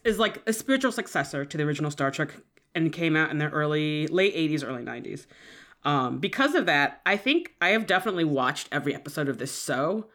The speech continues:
like, two to three times, like, before I was, like, nine years old. <laughs>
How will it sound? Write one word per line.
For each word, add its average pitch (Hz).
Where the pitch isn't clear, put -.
like, 123
two -
to 147
three 139
times, 139
like, 131
before 143
I 127
was, 123
like, -
nine 113
years 101
old. -
<laughs> -